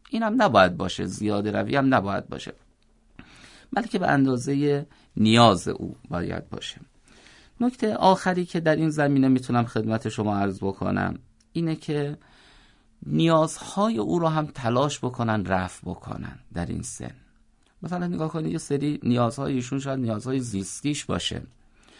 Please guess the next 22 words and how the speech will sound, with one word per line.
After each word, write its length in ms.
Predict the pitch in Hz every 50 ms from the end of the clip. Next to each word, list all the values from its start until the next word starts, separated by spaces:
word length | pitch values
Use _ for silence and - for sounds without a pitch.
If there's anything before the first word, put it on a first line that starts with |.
| - - _ -
چون 140 | - 131
معمولاً 380 | 135 127 123 135 135 127 135 135
بچه‌هایی 460 | 120 113 113 - - 113 120 127 131
که 120 | 127 - 113
با 160 | 107 107 101
مشکلاتی 840 | 101 101 101 - - - 104 101 110 120 120 120 - 104 98 92 - - - _ _ _ _
مثل 460 | - 101 98 98 107 101 - - - 95
ایشون 500 | 95 - 87 101 98 - - 143 139 123
مواجه 520 | 107 95 95 95 92 87 87 95 92 92
می‌شن، 340 | 92 90 90 - - 113 120
مثلاً 280 | 107 104 107 104 110
کم 300 | 117 - - 98 95 95
اشتها 440 | 92 92 - - 90 90 92 95 107
می‌شن، 460 | 110 107 113 - - 92 95 90 - - - _ _ _
خوراکشون 680 | - - 90 90 90 101 104 - - 104 - - 101
کم 240 | 92 - 98 95 98
می‌شه. 380 | 101 98 98 - - 90 87 117 - _ - - - - - - - _ _
خب 180 | - 123 123 123
همین 320 | - 147 151 156 156 151
کم 260 | 147 - - 120 113
اشتها 440 | 113 113 110 - - 107 104 104 104
شدن 460 | 101 - 104 104 104 110 120 127 123